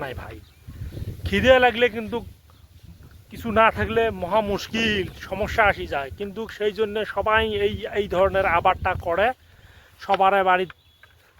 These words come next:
ধান থাকে, হ্যাঁ, খাওয়ার কোনো অসুবিধে হয় না ভাই। আপনাদেরকে এই জন্যে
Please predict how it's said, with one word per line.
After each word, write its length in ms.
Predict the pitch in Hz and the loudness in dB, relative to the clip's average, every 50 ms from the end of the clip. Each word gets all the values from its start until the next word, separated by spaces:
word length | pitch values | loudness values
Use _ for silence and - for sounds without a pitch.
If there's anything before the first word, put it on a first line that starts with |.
| _ - - | _ -14 -8
ধান 180 | - 165 175 180 - - | -4 -4 -4 -4 -4 -6
থাকে, 260 | 147 - 180 208 226 262 262 - - _ _ _ - - - - - - - 185 | -6 0 2 2 2 2 0 -8 -20 _ _ _ -20 -20 -20 -20 -20 -12 -4 0
হ্যাঁ, 200 | 208 208 185 156 - - | 2 2 2 0 -2 -4
খাওয়ার 300 | - - 190 185 185 185 190 165 | 0 2 4 4 4 4 2 0
কোনো 140 | 190 185 185 180 175 | -2 0 0 0 0
অসুবিধে 400 | - - - 196 175 180 170 196 180 139 | 0 -2 -4 -4 -4 0 0 0 0 2
হয় 140 | 160 180 175 | 0 0 0
না 60 | 175 165 139 | -2 -2 0
ভাই। 140 | 151 165 185 202 - - - - - - 151 | 0 0 0 -2 -6 -12 -16 -16 -14 -12 -10
আপনাদেরকে 500 | 147 165 180 180 165 185 170 - - 185 185 180 180 | -6 -4 -4 -2 -2 -2 -2 -2 0 0 0 2 0
এই 60 | 175 160 170 | 0 2 2
জন্যে 220 | 190 180 175 180 | 2 2 2 0